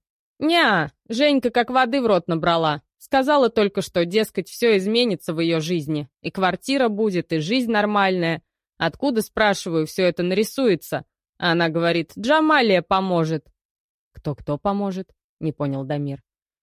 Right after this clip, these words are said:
«Есть одна колдунья, Джамалия. Вернее, не колдунья, а как ее,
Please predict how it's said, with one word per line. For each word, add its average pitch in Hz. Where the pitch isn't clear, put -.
«Есть 185
одна 165
колдунья, 175
Джамалия. 165
Вернее, 190
не 180
колдунья, 214
а 151
как -
ее, 147